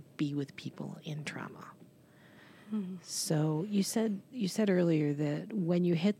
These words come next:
Speaker 1: the, the Valley Experience map, which is number four in the, uh, map number four in Listen to My Life,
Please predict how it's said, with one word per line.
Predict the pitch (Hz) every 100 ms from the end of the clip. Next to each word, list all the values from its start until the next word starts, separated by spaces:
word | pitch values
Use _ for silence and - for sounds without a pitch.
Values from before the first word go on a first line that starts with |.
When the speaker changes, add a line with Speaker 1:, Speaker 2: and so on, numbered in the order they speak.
| -
Speaker 1:
the, | 156 151 147 151 151 - - - - - -
the | 202 160 156 147 143 165 196 - - - -
Valley | 170 170 190 165
Experience | 151 - 156 147 147 147 -
map, | 151 135 135 - - - - -
which | 160 151 165
is | 147 139 143
number | 143 139
four | - - - 135 - - - -
in | 139
the, | 139 139 151 - - - 147
uh, | 143
map | 147 147 -
number | 143 160
four | - - 151
in | 147
Listen | 143 - 156
to | -
My | 135
Life, | 139 139